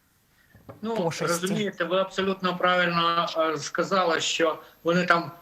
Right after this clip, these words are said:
Speaker 1: з одним автоматом на двоїх, ржавим, до речі. Давайте так розберемося. Е,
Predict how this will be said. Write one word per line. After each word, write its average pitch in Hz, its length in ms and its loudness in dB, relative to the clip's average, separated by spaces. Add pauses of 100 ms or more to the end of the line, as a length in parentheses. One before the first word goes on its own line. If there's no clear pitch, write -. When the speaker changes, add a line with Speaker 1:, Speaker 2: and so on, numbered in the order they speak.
Speaker 1:
з 143 120 0
одним 165 320 2
автоматом 151 720 0
на 151 120 2
двоїх, 156 500 0
ржавим, 127 540 0
до 117 140 0
речі. 117 400 -2 (460)
Давайте 208 300 0
так 165 240 0
розберемося. 120 800 -4 (460)
Е, 156 400 2